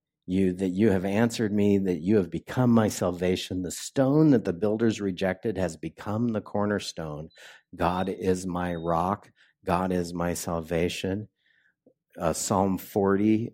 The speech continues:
verse two, "He lifts me out of the muck and the mire and puts me on the rock." He is the cornerstone from the altar, right? There's all these analogies of,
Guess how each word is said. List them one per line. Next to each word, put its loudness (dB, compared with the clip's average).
verse -2
two, 0
"He -2
lifts 0
me 0
out 0
of -2
the -2
muck -2
and -2
the 0
mire -2
and -8
puts -8
me -2
on -4
the -4
rock." -2
He -2
is 0
the -4
cornerstone -2
from -6
the -4
altar, -2
right? -2
There's -4
all 0
these 4
analogies -2
of, -10